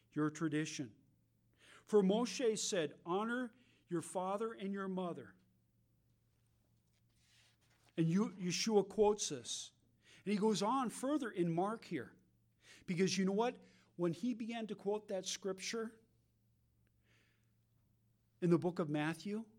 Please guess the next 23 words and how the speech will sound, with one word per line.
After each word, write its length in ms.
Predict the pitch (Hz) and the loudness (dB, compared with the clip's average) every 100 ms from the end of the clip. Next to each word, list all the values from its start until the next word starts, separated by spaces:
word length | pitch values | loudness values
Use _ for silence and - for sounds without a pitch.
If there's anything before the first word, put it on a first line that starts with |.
| _ _ | _ _
all 300 | 165 170 202 | 2 4 6
those 240 | 220 226 - | 4 0 -2
who 100 | 208 | -2
were 140 | 170 | -2
assembled 580 | - - 202 202 170 120 | -2 -4 -4 -4 -4 -6
there 340 | 120 117 131 - _ _ _ _ _ | -10 -12 -16 -20 _ _ _ _ _
were 100 | 170 | -4
part 300 | 165 175 180 | -2 0 0
of 120 | 165 | 0
the 120 | 156 151 | -2 -4
Jewish 500 | 165 175 175 - - _ - | -4 -2 -2 -6 -16 _ -10
family. 580 | 175 170 175 147 107 - _ _ _ _ _ _ _ - | -4 -2 0 -4 -8 -18 _ _ _ _ _ _ _ -2
So 180 | 208 | 2
they 200 | 180 190 | 6 6
understood 600 | 185 196 190 185 202 170 | 6 4 2 2 -2 -2
this 200 | 143 156 | -2 -2
second 420 | - 185 185 156 - | -4 -6 -6 -8 -8
part 340 | 120 - - _ _ _ _ _ _ _ _ - - 180 | -18 -18 -20 _ _ _ _ _ _ _ _ -20 -8 -6
that 180 | 190 | -4
Matthew 500 | 160 160 214 214 214 | -2 0 -2 -2 -2
omitted, 720 | 190 170 147 147 233 143 104 - _ _ _ - | -2 -2 -2 -2 -2 -4 -8 -16 _ _ _ -10
but 460 | 139 170 175 - - _ 147 | -2 0 0 -6 -10 _ -6
Mark 480 | 143 143 151 - | -4 -2 -4 -10